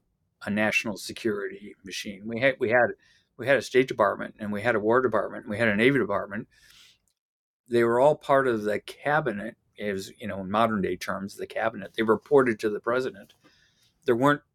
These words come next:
co-, you know, deep collaboration mechanisms, not built in, nothing like the current National Security Council system. D-,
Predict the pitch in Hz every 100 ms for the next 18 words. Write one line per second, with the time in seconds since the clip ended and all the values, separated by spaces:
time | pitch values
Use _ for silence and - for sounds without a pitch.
0 | _ _ _ _ - 131 165 117 104 101
1 | 135 - - 127 113 110 104 107 117 -
2 | 110 104 101 104 104 98 - 98 98 98
3 | - 113 113 - 104 120 117 110 110 104
4 | 110 120 123 101 98 110 - 101 - 120
5 | 113 107 - - - _ - 113 110 117
6 | 98 - - 123 120 113 107 101 - 101
7 | - 95 - 95 95 _ - 135